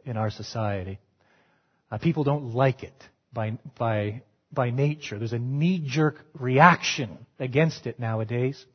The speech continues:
Uh, I suppose we really need to go back in time to understand it. I, I'm not gonna bore you with a, with a history lesson, but you think back a couple of centuries to what's known as the Enlightenment.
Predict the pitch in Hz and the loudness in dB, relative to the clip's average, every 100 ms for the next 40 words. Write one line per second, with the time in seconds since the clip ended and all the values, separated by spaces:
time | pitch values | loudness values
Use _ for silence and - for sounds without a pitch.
0 | _ _ _ _ _ _ _ _ _ _ | _ _ _ _ _ _ _ _ _ _
1 | - 254 143 139 135 147 - - 190 208 | -14 -2 4 4 6 2 2 4 10 12
2 | 202 139 139 143 180 202 170 165 147 143 | 10 6 2 8 10 12 10 4 2 4
3 | 147 160 156 143 - 156 175 175 151 147 | 8 8 6 -2 2 6 8 6 4 2
4 | 151 135 - - 165 175 151 160 147 139 | 2 0 -2 2 6 8 8 6 8 6
5 | 143 139 147 143 127 135 147 156 165 151 | 4 2 2 2 0 4 6 6 6 6
6 | 127 117 - - _ - 135 113 196 - | 2 0 -10 -20 _ -2 2 6 4 4
7 | 165 143 156 - 175 135 127 123 - 180 | 2 6 6 4 -2 -2 -2 -4 -2 0
8 | 156 175 170 151 175 170 156 - 180 180 | 6 6 6 4 2 2 0 4 2 4
9 | 170 156 151 151 151 156 175 165 135 147 | -2 -4 0 -2 0 2 4 2 0 0
10 | 143 143 165 185 160 165 | 4 6 6 4 -2 -2